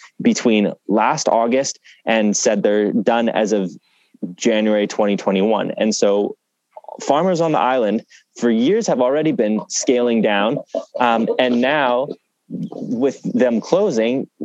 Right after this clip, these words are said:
everyone's frantic to find processing. So it's a, it's a time that we need to be nimble, and with the minimum viable product and, and lean manufacturing and the lean startup model, uh, we're gonna be nimble, and we're gonna set up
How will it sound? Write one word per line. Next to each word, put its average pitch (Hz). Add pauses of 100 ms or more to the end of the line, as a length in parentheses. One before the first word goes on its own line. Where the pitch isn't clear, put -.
(220)
everyone's 135
frantic 107
to -
find 101
processing. -
So 104
it's -
a, 110
it's 117
a 104
time 139
that 120
we 120
need 120
to 117
be 98
nimble, 120
and 107
with 107
the 107
minimum 127
viable 127
product 107
and, 98 (320)
and 104
lean 131
manufacturing 131
and 98
the 95
lean 117
startup 117
model, 98 (400)
uh, 98
we're 107
gonna 107
be 101
nimble, 107
and 117
we're 107
gonna 104
set 113
up 104